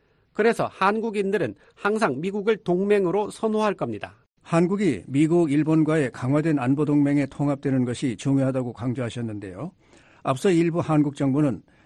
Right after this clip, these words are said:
Speaker 2: 미국과 중국 사이에서 줄타기를 한 적이 있습니다. 북한 문제에 있어서 한국이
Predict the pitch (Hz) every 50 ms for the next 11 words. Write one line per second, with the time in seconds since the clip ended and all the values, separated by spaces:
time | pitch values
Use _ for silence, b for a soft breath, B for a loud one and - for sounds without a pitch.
0 | b b - 131 147 151 160 160 156 - 180 165 151 - - 135 139 147 139 -
1 | - 151 139 135 139 143 139 - 120 107 110 147 165 - - - 143 131 139 139
2 | 131 147 151 143 135 151 156 147 143 131 143 127 - - 110 95 - - - -
3 | - _ _ _ _ _ b b b b b b b b b b b b - 151
4 | 139 - 175 175 170 170 170 165 156 170 165 156 127 165 175 - - 120 117 -
5 | - 147 143 143 131 135 117 104 90